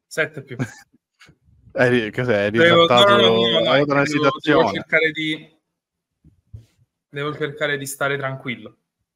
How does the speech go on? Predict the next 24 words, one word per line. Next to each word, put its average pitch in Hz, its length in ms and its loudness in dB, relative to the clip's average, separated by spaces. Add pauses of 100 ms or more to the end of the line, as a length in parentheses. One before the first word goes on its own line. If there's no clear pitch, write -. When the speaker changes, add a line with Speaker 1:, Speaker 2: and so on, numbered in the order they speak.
(340)
Speaker 2:
Ci, - 100 -14
ci, - 60 -14
Speaker 1:
Tutto 117 180 -8
qua, 113 80 -16
Speaker 2:
forse 143 200 -6
c'è 113 120 -12
Speaker 1:
perché 117 80 -12
Speaker 2:
pure 110 180 -6
Zerbino, 107 520 -8
ora 104 120 -4
non 101 140 -8
so - 100 -12
se 120 80 -10
è 104 40 -14
stato 101 200 -10
inserito 98 540 -10
o - 20 -8
meno 98 300 -8
nel, 92 720 -8 (680)
perché 101 200 -10
era, 92 1000 -2 (680)
cioè, 78 140 -8
anche 95 200 -6
lui 92 520 -8